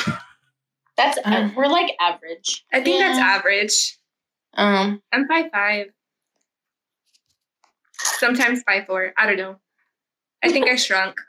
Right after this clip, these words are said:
Speaker 2: <laughs>
Speaker 3: I'm shrinking as I get older.
Speaker 2: The older you get, <laughs> the more you shrink.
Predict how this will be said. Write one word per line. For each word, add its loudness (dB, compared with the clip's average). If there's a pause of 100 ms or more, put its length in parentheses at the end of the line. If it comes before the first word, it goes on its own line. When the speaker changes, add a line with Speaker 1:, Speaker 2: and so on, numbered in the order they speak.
(160)
Speaker 2:
<laughs> -6
Speaker 3:
I'm 2
shrinking 2
as 0
I 2
get -4
older. -2 (1300)
Speaker 2:
The 2
older 4
you 4
get, 4
<laughs> -
the 2
more 2
you 2
shrink. 0